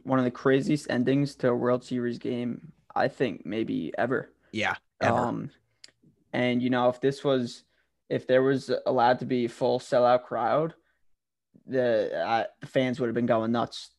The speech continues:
Speaker 1: They,
Speaker 2: Oh
Speaker 1: they
Speaker 2: my,
Speaker 1: didn't know
Speaker 2: oh my.
Speaker 1: it, whether to cheer. They would have cheered at one point, then they would have screamed no at the other, and then two seconds later, they would have screamed again. It, it was crazy. I mean, the, it, it, even, even Dave Roberts, the manager of the, uh, Dodgers,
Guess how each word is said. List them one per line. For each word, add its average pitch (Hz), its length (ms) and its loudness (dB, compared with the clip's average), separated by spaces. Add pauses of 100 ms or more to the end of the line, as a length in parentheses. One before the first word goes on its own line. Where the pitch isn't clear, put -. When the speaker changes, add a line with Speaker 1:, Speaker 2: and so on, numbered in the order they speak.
Speaker 1:
They, 127 120 4
Speaker 2:
Oh 127 120 4
Speaker 1:
they 120 80 4
Speaker 2:
my, 117 40 2
Speaker 1:
didn't 117 280 -2
know 117 280 0
Speaker 2:
oh 123 160 4
my. 101 520 0
Speaker 1:
it, 131 200 2
whether 127 200 6
to 120 120 -2
cheer. 143 440 4
They 131 140 4
would 135 120 8
have 123 80 0
cheered 143 260 6
at 127 120 8
one 143 180 2
point, 160 420 -2
then 135 140 2
they 135 100 4
would 135 140 2
have 131 60 -2
screamed 143 440 2
no 143 220 4
at 139 140 4
the 131 120 0
other, 127 380 2 (380)
and 139 120 0
then 131 200 2
two 151 160 -2
seconds 131 320 2
later, 131 140 6
they 127 60 4
would 123 120 0
have 117 60 -8
screamed 127 280 -6
again. 117 420 -6
It, 139 220 -2
it 139 100 0
was 131 140 -2
crazy. 131 420 -4 (320)
I 127 120 -4
mean, 127 300 -4 (1000)
the, 139 200 0
it, 139 180 -2
it, 143 240 -6
even, 156 340 -2 (380)
even 156 320 -2
Dave 156 240 0
Roberts, 143 600 -2
the 147 100 -2
manager 139 400 -2
of 131 160 -6
the, 135 180 0
uh, 127 140 2
Dodgers, 131 560 0